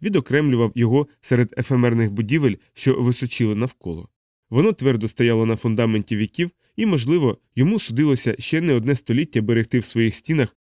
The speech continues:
пам'ятники тим, чию працю тепер було зруйновано дощенту. Я не став там затримуватися.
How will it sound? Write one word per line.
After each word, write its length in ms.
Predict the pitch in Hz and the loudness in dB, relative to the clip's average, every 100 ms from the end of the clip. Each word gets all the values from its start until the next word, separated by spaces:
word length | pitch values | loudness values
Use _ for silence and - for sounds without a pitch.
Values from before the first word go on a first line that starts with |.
| _ | _
пам'ятники 580 | - 175 143 - 117 123 | -2 0 0 0 0 0
тим, 260 | - 165 185 _ _ | 0 -4 -4 _ _
чию 240 | - 127 120 | 0 0 2
працю 320 | 131 160 123 | -2 -2 -2
тепер 280 | 107 117 110 | -2 -2 -2
було 340 | 113 143 - | 0 0 0
зруйновано 580 | 131 185 147 110 110 110 | 0 2 2 0 0 -2
дощенту. 680 | 107 127 - 92 85 - - _ _ _ _ _ _ _ | 0 -2 -4 -8 -10 -16 -20 _ _ _ _ _ _ _
Я 120 | 151 233 | 0 0
не 100 | 208 | 0
став 260 | - 147 | -2 -4
там 180 | - 113 | -2 -2
затримуватися. 800 | 120 - 98 92 90 92 - | -2 -4 -6 -6 -8 -12 -14